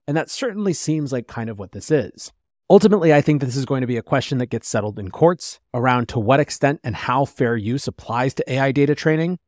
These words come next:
but certainly coalitions of companies can use soft power to try to influence outcomes as well. Over in the world of Amazon, Bedrock is now generally available.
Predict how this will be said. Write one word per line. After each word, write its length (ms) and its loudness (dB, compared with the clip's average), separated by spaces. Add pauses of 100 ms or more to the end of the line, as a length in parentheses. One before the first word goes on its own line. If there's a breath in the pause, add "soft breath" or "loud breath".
(140)
but 160 -4
certainly 400 0
coalitions 520 2
of 120 -6
companies 420 -2
can 320 -2
use 220 0
soft 320 0
power 260 -2
to 80 -8
try 200 -2
to 140 -2
influence 420 -6
outcomes 380 -6
as 140 -14
well. 420 -4 (400)
Over 180 2
in 60 6
the 60 0
world 200 2
of 80 -2
Amazon, 480 2
Bedrock 560 2
is 120 0
now 360 4
generally 480 -6
available. 680 -4